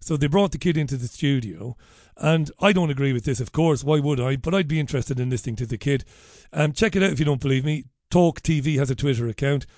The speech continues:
She interviewed the kid and was worse than Piers Morgan. Never got a chance. They've put a clip of it on Twitter, Talk T V. They've put a clip of Brewer interviewing this kid, and the kid doesn't get a word in edgeways. Every time Brewer asks the kid about the rights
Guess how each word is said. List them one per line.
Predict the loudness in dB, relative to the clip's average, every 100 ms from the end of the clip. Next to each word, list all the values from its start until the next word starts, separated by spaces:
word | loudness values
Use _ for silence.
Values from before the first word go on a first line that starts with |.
| _ _
She | -4 0
interviewed | 0 0 0
the | -2
kid | 0 0 0 -6
and | -2 0 0 -2 -2
was | 0
worse | 4 2 2
than | -2
Piers | 0 0 0
Morgan. | -2 -2 -4 -10 _ _ _ _ _
Never | 0 2 2
got | 2
a | 0
chance. | -2 -2 0
They've | -2
put | 0 -2
a |
clip | 2 2 2
of | -2
it | -2
on | -2 0 0 0 -4 -10 _ -10
Twitter, | 0 2 2 -4
Talk | 0 0 0
T | 0 -2
V. | 0 -4 -4 -10 -20 _ -2
They've | -2
put | 0 -2
a |
clip | 0 0
of | -2 -4
Brewer | 4 6 6 4 0
interviewing | -4 -2 -2 -2
this | -2 -4
kid, | -2 -2 -2 -6 _ _
and | 0 0
the | 2
kid | 0
doesn't | 0 0
get | 0
a | 0
word | 2 0
in | 0
edgeways. | -2 -6 -10 -14 -20 -12
Every | 0 2 2
time | 2 0 2
Brewer | 2 2
asks | 2 0 -2 -4
the | -6
kid | -2 0 0 -2 -8 -20 -8
about | 0 2 2
the | 0
rights | 2 2 2 0 -8